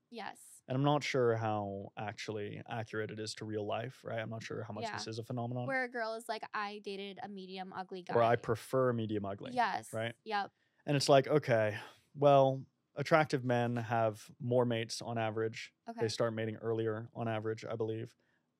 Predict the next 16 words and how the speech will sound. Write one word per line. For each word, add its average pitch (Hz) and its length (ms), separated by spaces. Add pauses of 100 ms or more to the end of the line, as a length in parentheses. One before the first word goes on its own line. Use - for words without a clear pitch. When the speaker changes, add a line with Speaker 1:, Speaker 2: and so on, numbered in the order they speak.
(120)
Speaker 2:
They 117 160
have 113 260
more 113 220
committed 113 440
and 107 220
doting 110 300
mates 113 480
on 110 160
average, 110 500 (120)
right? 113 140
Speaker 1:
Okay. 202 60 (220)
Speaker 2:
They 120 140
themselves 117 640
tend 113 220
to 110 60
date 107 320